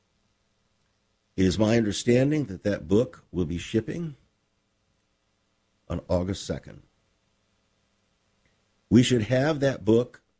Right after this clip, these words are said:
by August fifth. If you want to get an endorsed copy of that book, an autographed copy, you will have to make your order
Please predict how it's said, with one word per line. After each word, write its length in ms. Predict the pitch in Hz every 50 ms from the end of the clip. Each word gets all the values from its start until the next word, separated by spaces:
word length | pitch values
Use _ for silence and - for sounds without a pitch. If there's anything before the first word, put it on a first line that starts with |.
| _ _ _
by 180 | 92 85 82 - - -
August 440 | 95 95 92 92 95 90 - - -
fifth. 300 | - - - - _ _ _ _ _ _ _ _ _ _ _ _ _ _ _ _ _ _ _ _ _ _ _ _ _ _ _ _ _ _ _ _ _ _ _ _ _ _ _ _ _ _ _ _ _ _ _ _ _ _
If 420 | - 113 156 196 196 190 - - - - - _
you 220 | - 127 147 139 131
want 440 | 117 104 110 113 113 110 107 - -
to 120 | - 90
get 320 | 73 76 98 110 120 - - _ _ _ _ _ _ _ _ _ _ _ _ _ -
an 100 | 92 92
endorsed 600 | 87 80 76 - 95 98 123 147 151 - - -
copy 460 | - 107 92 107 - - 98 90 - -
of 180 | 87 80 71
that 260 | 87 92 98 - -
book, 300 | - 76 - - _ _ _ _
an 120 | - 78 73 -
autographed 540 | - 104 110 131 127 110 117 117 127 - -
copy, 400 | - 65 60 - - 67 - - _ _ _ _ _ _ _ _ _ _ _ _
you 140 | - 92 90
will 100 | 85 87
have 320 | 85 107 117 123 147 143
to 100 | - 135
make 260 | 120 120 117 117 113 -
your 180 | 107 104 - -
order 460 | 87 90 85 85 80 85 82 78 -